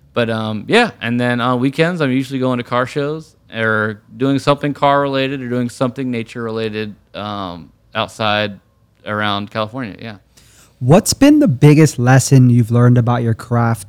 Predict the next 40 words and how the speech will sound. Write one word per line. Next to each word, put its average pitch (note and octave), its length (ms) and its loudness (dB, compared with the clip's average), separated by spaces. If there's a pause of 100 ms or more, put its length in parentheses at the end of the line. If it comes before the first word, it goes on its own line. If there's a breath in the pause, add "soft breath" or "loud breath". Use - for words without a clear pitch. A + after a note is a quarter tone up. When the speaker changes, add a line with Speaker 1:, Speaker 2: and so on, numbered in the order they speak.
Speaker 2:
during A2 340 0
these A2 200 -2
last G#2+ 260 -6
few A2+ 120 -10
years? G#2+ 320 -10 (840)
Speaker 1:
Patience. A#2 440 -8 (600)
You A#2+ 100 -12
gotta B2 340 2
be B2 100 -8
patient. A#2+ 460 -8 (280)
You A2+ 140 -18
can't, A#2 300 -4
you A2 100 -6
can't, B2+ 520 -8 (280)
you A2+ 100 -20
can A#2+ 120 -6
rock B2+ 260 0
the D#3+ 80 -6
boat. D3 560 -2
You A2 100 -14
can A2 160 -8
push C#3 240 -4
things C#3+ 240 -4
as A#2 100 -16
far C3 260 0
as C3 100 -6
you B2+ 180 -10
wanna C3 240 -4
go, B2 320 -2
but A2 340 -10 (420)
things C#3 240 -2
are D3 60 -8
gonna C3+ 260 0
happen A#2+ 360 -4
at A2 140 -12
a, - 180 -18
at G#2 100 -12
a G#2 60 -12
certain G#2 320 -12
time, F#2 400 -14